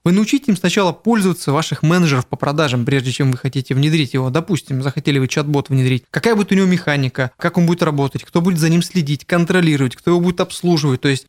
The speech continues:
куча технических моментов, в первую очередь, важно решить и закрыть до того, как вы внедрите какую-то интересную штуку в ваш бизнес, а не на ходу разбираться. Хотя у нас такой менталитет, что сначала внедряют, а потом на ходу пинками разбираются.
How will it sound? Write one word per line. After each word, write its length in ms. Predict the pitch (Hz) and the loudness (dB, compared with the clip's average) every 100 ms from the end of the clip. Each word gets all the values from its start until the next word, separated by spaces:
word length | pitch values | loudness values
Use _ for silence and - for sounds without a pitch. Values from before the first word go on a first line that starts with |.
| - | -2
куча 420 | 214 214 139 131 - | 0 0 -2 -4 -10
технических 680 | - 185 180 151 - 135 | -2 0 0 -2 -4 -6
моментов, 460 | 143 143 208 269 165 | -2 0 0 0 -6
в 60 | - | -2
первую 260 | 160 147 | 0 2
очередь, 360 | 143 - 127 - 127 | 0 0 -6 -4 -2
важно 340 | 156 143 135 - | 0 0 -2 -2
решить 440 | 147 143 214 220 | -2 0 0 0
и 60 | 175 | 0
закрыть 440 | 147 147 175 170 - | 0 0 -2 -4 -8
до 280 | 147 208 196 | -2 0 0
того, 360 | 165 147 220 | 0 0 0
как 240 | - 156 - | 0 -4 0
вы 120 | 185 | 2
внедрите 460 | 160 139 147 170 - | 2 2 0 -2 -4
какую-то 560 | 131 - 143 135 127 - | -4 0 0 0 -4 -2
интересную 600 | 127 147 160 - 139 131 _ | 0 0 0 0 -2 -2 _
штуку 480 | - 208 190 143 139 | -4 -2 0 -2 -4
в 160 | 135 135 | -4 0
ваш 200 | 139 135 | 0 0
бизнес, 360 | 151 131 120 - | 0 0 -2 -2
а 180 | 196 190 | 0 2
не 160 | 185 | 2
на 100 | 180 | 2
ходу 280 | 175 180 190 | 2 2 2
разбираться. 420 | 156 143 131 - | 2 0 -2 -2
Хотя 240 | 156 185 165 | -2 0 0
у 20 | |
нас 200 | 160 - | 0 0
такой 240 | 160 160 | -2 0
менталитет, 520 | 151 147 156 160 208 | 0 0 0 0 -2
что 160 | - 139 | -4 -8
сначала 380 | - 147 180 156 | -4 0 0 2
внедряют, 420 | 156 156 208 170 | 2 2 2 0
а 40 | 143 | -4
потом 320 | 139 160 147 | -2 0 0
на 60 | |
ходу 280 | 127 143 160 | 0 -2 -2
пинками 420 | 160 143 160 151 | 0 0 0 0
разбираются. 640 | 131 123 135 139 131 - | 0 0 -2 0 -2 -6